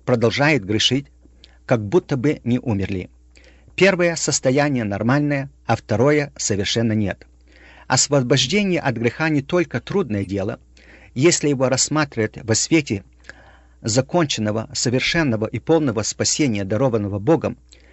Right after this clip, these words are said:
Верующий, однако, должен перейти к усвоению более сложного и, пожалуй,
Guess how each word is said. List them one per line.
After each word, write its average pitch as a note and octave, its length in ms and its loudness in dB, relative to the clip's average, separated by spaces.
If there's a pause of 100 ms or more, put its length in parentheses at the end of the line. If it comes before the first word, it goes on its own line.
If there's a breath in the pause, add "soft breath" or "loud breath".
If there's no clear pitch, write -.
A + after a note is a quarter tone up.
(300 soft breath)
Верующий, D#3+ 520 2
однако, A#2 580 0
должен C#3+ 420 2
перейти C#3 600 0 (760 soft breath)
к - 120 -20
усвоению D3 640 4
более C#3+ 380 2
сложного A2 720 -2 (400)
и, B2 80 2
пожалуй, D3+ 560 0